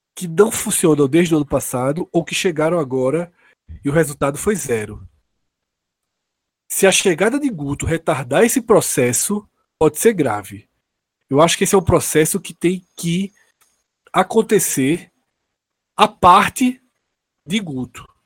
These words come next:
Tem que ser uma decisão de quem comanda o futebol do Ceará.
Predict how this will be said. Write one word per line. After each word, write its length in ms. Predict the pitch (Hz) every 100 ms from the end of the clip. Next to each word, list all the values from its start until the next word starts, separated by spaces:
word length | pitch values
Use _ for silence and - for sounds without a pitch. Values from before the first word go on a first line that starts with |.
| _ _ _ _ _
Tem 120 | 156
que 60 | 160
ser 120 | -
uma 60 | 170
decisão 460 | 165 - 131 139
de 100 | 175
quem 120 | 175 185
comanda 440 | 202 156 151 175
o 20 |
futebol 440 | - 180 151 139 156
do 60 |
Ceará. 480 | - 214 170 104